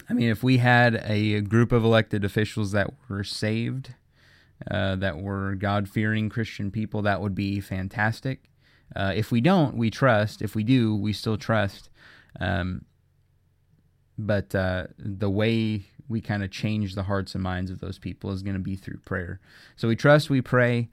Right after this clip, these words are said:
This is the one we, we'll spend a few minutes on here. Uh, we submit to the government, even if we don't like who they are,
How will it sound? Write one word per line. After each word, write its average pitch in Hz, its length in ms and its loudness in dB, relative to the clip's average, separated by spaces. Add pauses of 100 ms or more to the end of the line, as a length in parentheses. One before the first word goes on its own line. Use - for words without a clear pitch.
(300)
This 117 100 0
is 113 60 -2
the 123 80 4
one 117 240 6
we, 107 100 2
we'll 98 180 -2
spend 104 400 0
a 101 180 -2
few 113 200 2
minutes 104 320 2
on 101 160 0
here. 98 440 -2 (300)
Uh, 98 240 2
we 123 140 4
submit 135 720 -2 (480)
to 117 100 -4
the 107 100 2
government, 98 540 -2 (720)
even 104 220 -4
if 104 160 -4
we 101 80 -2
don't 95 240 -4
like 98 260 -2 (540)
who 123 180 2
they 117 160 2
are, 117 560 2